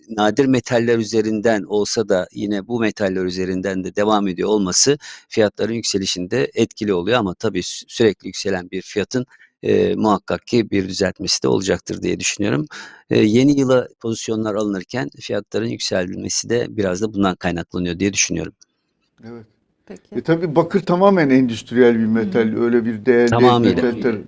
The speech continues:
Speaker 2: tamamıyla. Ama gümüşün, e, farklı özellikleri var sizin de dikkat çektiğiniz gibi. Biraz bu gümüşte de bir dönem altında olduğu gibi fomo etkisinden bahsedenler de var. "Ya ben de geç kalmayayım,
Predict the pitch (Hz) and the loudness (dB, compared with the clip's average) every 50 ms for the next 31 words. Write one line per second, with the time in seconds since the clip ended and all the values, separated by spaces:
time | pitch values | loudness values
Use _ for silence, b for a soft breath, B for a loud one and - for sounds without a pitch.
0 | - _ - 131 123 120 120 123 123 120 120 113 110 123 147 156 156 B B B | -14 _ -6 -4 -2 -2 -2 -2 0 0 0 0 0 0 0 -2 -4 B B B
1 | B B B B - 123 135 143 139 120 143 165 165 156 147 - 170 185 180 180 | B B B B -2 0 2 2 2 2 0 0 0 0 0 2 4 4 4 4
2 | 165 - - _ - 147 151 139 120 - 151 151 147 147 - 156 165 156 143 135 | 2 -2 -8 _ -8 -8 -8 -8 -2 2 4 4 4 2 4 4 6 6 6 6
3 | 123 147 143 143 131 127 - - 147 147 147 139 131 127 113 - - 117 110 127 | 6 6 6 6 4 2 2 4 4 6 6 8 8 8 6 4 -2 -4 -2 0
4 | 131 127 127 131 113 120 113 - 131 117 117 - - 123 117 - - 127 123 123 | 2 4 4 4 4 2 -2 0 -2 -2 0 0 -2 -2 -2 -2 0 0 0 0
5 | 113 110 107 123 123 143 190 196 190 B B B B B B B - 170 156 180 | 0 -2 -2 0 4 6 6 6 4 B B B B B B B 0 4 6 8
6 | 185 175 147 - - b b b b b b b - - 156 160 139 127 143 156 | 8 8 6 2 -10 b b b b b b b -4 -2 0 0 0 0 -2 0
7 | 156 160 147 - - - 180 180 175 170 175 160 156 139 - - 127 131 156 139 | 0 0 -2 -2 4 8 8 8 10 10 10 10 10 8 4 0 -4 -4 0 2
8 | 160 160 151 156 156 156 - - - 147 147 147 147 - 160 160 160 160 165 156 | 4 6 6 6 6 4 2 2 4 4 4 4 2 0 -2 0 2 2 4 4
9 | 147 147 143 139 - 151 160 160 160 139 147 151 131 147 151 147 135 - B B | 4 2 0 0 0 2 2 2 2 2 0 0 2 2 2 4 2 0 B B
10 | B B B - - - 165 165 165 170 165 147 - 156 147 147 - - 143 - | B B B -12 -4 0 0 2 4 6 4 4 4 2 0 -2 -4 -10 -12 -10
11 | - 143 143 156 156 156 156 156 151 139 143 143 131 - - 151 147 139 147 147 | -10 -6 -4 -2 2 2 2 2 4 4 4 4 4 2 -2 -2 0 2 2 2
12 | 147 147 151 151 147 131 139 131 117 113 113 110 120 131 131 131 117 110 131 139 | 2 2 2 2 4 4 4 4 4 4 2 4 6 6 8 6 6 4 2 2
13 | 143 139 135 123 123 139 131 - - - 147 147 151 147 143 135 131 120 104 | 2 0 -2 0 0 0 0 -2 2 6 6 6 6 4 4 4 4 4 4